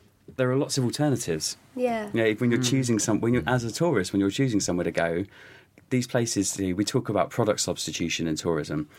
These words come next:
Speaker 1: Like, you, you don't wanna go to Tallinn 'cause it's full of stag parties, but you might go to Saint Petersburg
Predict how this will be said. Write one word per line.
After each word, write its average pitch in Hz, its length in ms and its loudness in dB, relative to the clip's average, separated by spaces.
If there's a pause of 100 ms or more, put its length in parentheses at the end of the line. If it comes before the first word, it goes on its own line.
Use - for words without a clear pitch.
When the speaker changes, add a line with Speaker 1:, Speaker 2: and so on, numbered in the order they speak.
(180)
Speaker 1:
Like, 92 220 0 (260)
you, 107 120 -2 (120)
you 120 100 -4
don't 123 140 0
wanna 110 100 0
go 98 120 2
to - 120 -6
Tallinn 101 280 2
'cause - 100 -12
it's - 80 -8
full 98 140 -6
of 87 40 -8
stag 101 300 -2
parties, - 580 -4 (380)
but 104 160 0
you 101 140 2
might 98 280 0
go 92 300 2
to 87 720 2 (440)
Saint - 200 2
Petersburg 92 580 -2